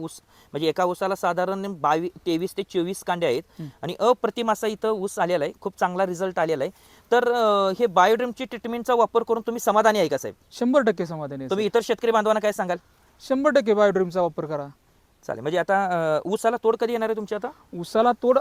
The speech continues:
Speaker 2: अंदाजे एक पंधरा ते वीस दिवस जातील असा अंदाज आहे.
Speaker 1: ओके.
Speaker 2: पण त्या पंधरा ते वीस दिवसात घालवायचा माझ्या डोक्यात आहे. अजून काय थोडीफार वाढ झाली तरी चालेल, आता पाणी दिलेलंच आहे, त्यामुळे पंधरा दिवस आपल्याला काय तोडता येणार नाहीये.
Speaker 1: अच्छा, चालेल.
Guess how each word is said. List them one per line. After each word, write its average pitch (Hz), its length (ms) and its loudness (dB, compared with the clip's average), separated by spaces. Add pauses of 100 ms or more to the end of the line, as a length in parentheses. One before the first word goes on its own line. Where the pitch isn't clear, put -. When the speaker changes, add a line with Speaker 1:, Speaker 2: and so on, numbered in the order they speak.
Speaker 2:
अंदाजे 202 400 -2
एक 226 80 -2 (100)
पंधरा 220 260 0 (100)
ते 240 60 -2
वीस 214 220 -4
दिवस 214 180 2
जातील 202 300 0
असा 190 160 -4
अंदाज 175 320 -4
आहे. 180 160 -6 (440)
Speaker 1:
ओके. 139 220 -8 (560)
Speaker 2:
पण 170 60 -12 (120)
त्या 202 540 2
पंधरा 202 220 0
ते 208 140 -2
वीस 196 180 -6
दिवसात 196 240 -8
घालवायचा 185 420 -6
माझ्या 185 180 -6
डोक्यात 180 320 -6
आहे. 160 140 -6 (640)
अजून 170 240 -10
काय 185 220 -6
थोडीफार 180 280 -6
वाढ 175 200 -2
झाली 175 220 -4
तरी 175 180 -10
चालेल, 175 260 -2
आता 170 180 -4
पाणी 175 280 -2
दिलेलंच 170 400 -4
आहे, 165 80 -2
त्यामुळे 170 260 -6
पंधरा 170 260 -6
दिवस 175 260 -4
आपल्याला 165 260 -6
काय 170 160 -4
तोडता 180 280 -2
येणार 170 280 -2
नाहीये. 156 400 -10
Speaker 1:
अच्छा, 117 320 -8 (920)
चालेल. - 160 -10